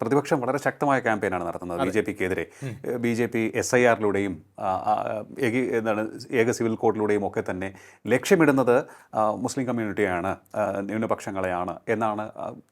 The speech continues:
Speaker 1: ശക്തമായ പ്രചരണം നിലനിൽക്കുന്നത്.
Speaker 2: അതെ, ഇത്, ഏ, നോർത്ത് ഇന്ത്യയിൽ പോലും പറയാത്തത്ര ശക്തിയിലാണ് കേരളത്തിൽ പറയുന്നത്. കാരണം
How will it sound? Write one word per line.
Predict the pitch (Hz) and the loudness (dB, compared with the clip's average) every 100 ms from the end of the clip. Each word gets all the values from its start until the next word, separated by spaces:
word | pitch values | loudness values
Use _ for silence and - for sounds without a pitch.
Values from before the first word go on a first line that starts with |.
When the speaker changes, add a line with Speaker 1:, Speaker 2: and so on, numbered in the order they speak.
| - | -6
Speaker 1:
ശക്തമായ | 143 - 147 | -4 0 0
പ്രചരണം | 135 120 113 127 127 113 | 0 0 0 0 -2 -4
നിലനിൽക്കുന്നത്. | 110 123 165 127 - 76 78 - - | 0 4 4 4 -2 -8 -12 -10 -4
Speaker 2:
അതെ, | 143 | -4
ഇത്, | 110 160 220 208 - | -4 2 4 4 2
ഏ, | 147 147 143 | 0 0 2
നോർത്ത് | 139 156 | 0 -2
ഇന്ത്യയിൽ | 196 208 220 | 0 0 2
പോലും | 208 190 196 | 2 2 2
പറയാത്തത്ര | 180 160 170 170 170 170 | 2 4 4 2 0 -2
ശക്തിയിലാണ് | 156 143 160 156 151 151 | -2 -4 -2 0 0 2
കേരളത്തിൽ | 143 143 143 143 | 0 0 -2 -4
പറയുന്നത്. | 120 117 110 | -4 -4 -4
കാരണം | 110 127 147 165 - _ | 2 2 2 -6 -10 _